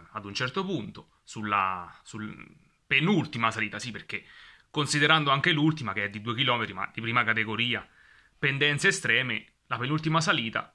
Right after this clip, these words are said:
è quella di sette, otto chilometri, se non vado errato, sì, in cui se ne vanno appunto, eh, dalla fuga Ciccone e Alaphilippe. Poi avevamo anche Tiche Benoit, eh, Castrovieco che è partito dal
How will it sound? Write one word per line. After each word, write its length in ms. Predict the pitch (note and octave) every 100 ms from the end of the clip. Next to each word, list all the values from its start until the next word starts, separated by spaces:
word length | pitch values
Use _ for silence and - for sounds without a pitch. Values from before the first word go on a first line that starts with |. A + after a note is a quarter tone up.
| _
è 120 | B2+
quella 320 | - C#3 B2 A2+
di 300 | A#2+ A#2 -
sette, 380 | - B2+ - C3
otto 240 | B2+ B2+
chilometri, 560 | C3+ C#3 B2 B2 C3+ -
se 120 | -
non 120 | A#2 A2+
vado 160 | A#2
errato, 360 | A#2+ B2+ G#2 A2
sì, 220 | B2+ G#2+
in 120 | C#3+ D#3
cui 160 | A#2+
se 100 | B2
ne 80 | D#3
vanno 300 | A2 G#2+ A2+
appunto, 680 | - G2+ G#2+ G#2 F#2+ F#2 F#2
eh, 40 |
dalla 240 | G2 A#2+ D#3+
fuga 380 | A#2+ G#2 G#2 - _ _ -
Ciccone 640 | F3 D#3+ A#2+ A2+ A2 - _
e 100 | -
Alaphilippe. 640 | D3 B2 B2 G#2 F#2 _ _ _ _
Poi 140 | C#3
avevamo 320 | C3+ B2+ A#2+ A#2
anche 800 | A2 A2 G#2 G2 F#2+ F#2 F2 -
Tiche 220 | A#2 G2
Benoit, 440 | A#2+ D3 E3 D#3+ D#3+ _ -
eh, 420 | G#2+ G#2 G2+ G2
Castrovieco 840 | - C3+ - C#3 D3+ D3 A#2+ A2 -
che 140 | B2+
è 40 | A#2+
partito 460 | B2+ A#2 D3+ C3+
dal 440 | A#2+ A#2 A2 G#2